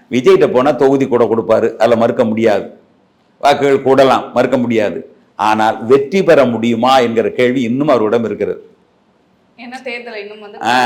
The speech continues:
Speaker 1: அரசனை நம்பி புருஷனை கைவிட்ட கதையை ஆயிரக்கூடாது என்கிற பதட்டம் அவர்களிடம் இருக்கிறது. மற்ற கட்சிக்கு என்ன, தேமுதிக போன்ற கட்சி என்ன,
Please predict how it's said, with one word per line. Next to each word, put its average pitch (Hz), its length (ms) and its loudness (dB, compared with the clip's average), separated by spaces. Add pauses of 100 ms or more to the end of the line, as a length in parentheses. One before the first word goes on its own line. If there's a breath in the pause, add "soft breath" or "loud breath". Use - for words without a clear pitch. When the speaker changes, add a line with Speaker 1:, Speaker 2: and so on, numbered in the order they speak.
(120)
Speaker 1:
அரசனை 151 420 2
நம்பி 139 180 -2
புருஷனை 147 420 0
கைவிட்ட 123 340 2
கதையை 120 280 2
ஆயிரக்கூடாது 120 600 2
என்கிற 117 280 -2
பதட்டம் 123 360 0
அவர்களிடம் 107 380 -2
இருக்கிறது. 107 500 0 (540 soft breath)
மற்ற 127 300 0
கட்சிக்கு 127 360 0
என்ன, 107 160 -2 (540)
தேமுதிக 127 440 0
போன்ற 107 200 -4
கட்சி 104 240 -4
என்ன, 101 200 -6